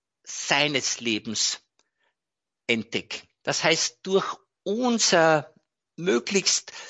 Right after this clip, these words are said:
vollständiges und vollkommenes Leben, welches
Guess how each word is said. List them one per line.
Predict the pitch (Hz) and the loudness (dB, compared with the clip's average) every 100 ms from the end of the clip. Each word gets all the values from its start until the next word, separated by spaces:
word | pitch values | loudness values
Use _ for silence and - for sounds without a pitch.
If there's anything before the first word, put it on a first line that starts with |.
| - | -20
vollständiges | - - - - 151 175 220 202 - - 170 170 180 180 185 190 185 - - | -20 -20 -18 -4 4 6 6 6 6 4 2 2 0 -2 0 2 2 2 0
und | - 139 131 | 0 -2 -2
vollkommenes | - - - 147 170 202 - - - 175 175 180 170 160 151 - - - | -10 -14 -4 2 4 2 -2 -20 0 2 4 2 4 4 4 2 -2 -8
Leben, | 123 139 147 151 147 107 143 160 _ - - - - - - | 0 2 4 4 2 0 0 -2 _ -20 -20 -20 -20 -10 0
welches | 143 147 170 156 - - | 0 2 4 4 6 4